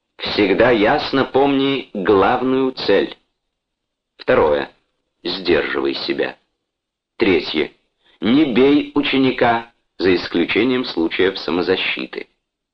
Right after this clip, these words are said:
Четвертое. Не называй ученика глупым, ибо учитель, который не может научить, сам глуп.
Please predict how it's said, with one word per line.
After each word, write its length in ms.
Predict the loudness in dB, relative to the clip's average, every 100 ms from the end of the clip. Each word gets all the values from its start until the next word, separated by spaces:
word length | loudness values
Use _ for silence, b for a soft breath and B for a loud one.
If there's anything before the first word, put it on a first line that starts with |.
| _ _ _ B B -4
Четвертое. 800 | -2 0 0 0 -2 -6 -6 -12 _ _
Не 180 | 0 2
называй 440 | 2 2 2 2 0
ученика 440 | 0 -2 2 0
глупым, 600 | 2 2 0 0 -4 -6 _ _ -2
ибо 200 | 0 2
учитель, 460 | 0 -2 -2 -2
который 420 | 0 0 2 2 2
не 160 | 2
может 380 | 2 2 0 0
научить, 600 | 0 0 0 -2 -4 -12 -12
сам 460 | -6 -2 0 0
глуп. 420 | 0 0 0 -4